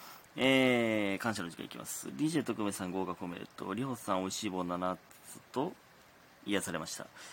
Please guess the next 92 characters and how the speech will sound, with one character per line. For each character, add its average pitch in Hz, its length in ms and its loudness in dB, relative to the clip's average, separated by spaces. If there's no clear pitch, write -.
ゆ 143 100 2
み 143 80 6
ひ 120 80 2
ん 98 60 0
さ 85 140 0
ん 87 120 0
応 85 60 0
援 85 80 -4
し - 80 -6
て - 80 -8
ま 50 100 -2
す。 - 160 -8
歌 127 140 -2
町 120 160 0
さ 107 100 0
ん 98 40 2
美 - 20 2
味 92 100 -4
し - 40 -6
い - 20 -4
棒 55 100 -6
二 - 160 -8
つ。 - 240 -16
み 120 140 -4
ふ 117 60 -2
み 110 100 -2
さ 95 180 -2
ん 92 100 -2
イ - 80 -6
ケ 101 120 -4
ボ 87 100 0
で - 80 -8
す - 120 -10
ね。 101 120 -2
す - 160 -4
ー 98 60 -2
さ 87 100 -6
ん - 40 -6
お - 20 -10
疲 - 180 -8
れ - 60 -10
様 - 280 -12
で - 100 -6
す。 - 680 -4
で 95 100 -6
し - 100 -6
た。 113 280 4
え 98 140 -2
ー、 90 40 0
白 101 200 -2
玉 92 240 0
さ 101 160 -2
ん 95 140 -4
大 87 140 -4
好 - 140 -10
き - 100 -12
い - 40 -14
た - 100 -8
だ - 60 -14
い - 20 -14
て - 80 -16
お - 20 -14
り - 60 -18
ま - 60 -14
す。 - 120 -12
あ - 40 -18
り - 20 -16
が 80 60 -12
と - 60 -14
う - 40 -10
ご - 140 -8
ざ - 20 -12
い 53 80 -10
ま - 40 -16
す。 - 480 -14
本 98 200 -6
当 95 160 -2
に 143 200 -2
あ - 80 -12
り - 60 -16
が - 60 -16
と - 60 -16
う - 20 -16
ご - 40 -18
ざ - 60 -16
い - 20 -16
ま - 60 -14
す。 - 180 -10
皆 - 100 -16
さ - 160 -10
ん。 85 40 -6
ね。 87 160 -2